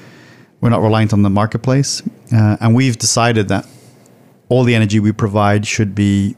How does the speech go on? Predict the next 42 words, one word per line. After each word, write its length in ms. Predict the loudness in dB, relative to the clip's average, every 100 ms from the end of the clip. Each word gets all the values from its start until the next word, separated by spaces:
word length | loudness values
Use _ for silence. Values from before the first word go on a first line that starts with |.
| 0
renewable. 420 | 2 2 0 -8 _ -20 -20 -20 -20 -20 -4
And 300 | 0 0 0
to 60 |
the 40 | -2
extent 360 | -2 -2 -2
we 120 | -2 -2
can 280 | 0 -2 -2 -18 -20 -20 _
make 160 | -4 -2
that 100 | -2
happen 220 | -2 -2
quickly, 320 | -4 -4 -2 0
we're 120 | 0
working 220 | 0 0
on 100 | 0
right 120 | 0
now, 260 | 0 0 -2
and, 180 | -2 -2 -4 -8
and, 240 | -6 -6 -10
and 300 | -6 -4 -2
we're 80 | 0
making 240 | -2 0 -2
great 160 | -2 0
progress. 400 | -4 -2 -8 -12 -20 -20 -20 -20 -12
Um, 440 | -4 0 2 0 -2 _ _ _ -20 -4
and, 640 | 0 2 2 4 2 2 0
and 180 | -2
so 440 | 0 0 2 2 -2 _ -6
cities 380 | -2 0 0 0
all 260 | 0 2
around 220 | 2 2
the 80 | 2
world 280 | 2 2 2
need 140 | 0 0
to 80 |
make 200 | -2 -2
this, 320 | -4 -6 -6 -8
will 280 | -4 0 2
make 180 | 0 0
this 120 | -6 -4
transition 500 | -4 -2 -4 -6 -8
to 220 | -6 -2
renewables. 540 | 0 0 -2 -4 -10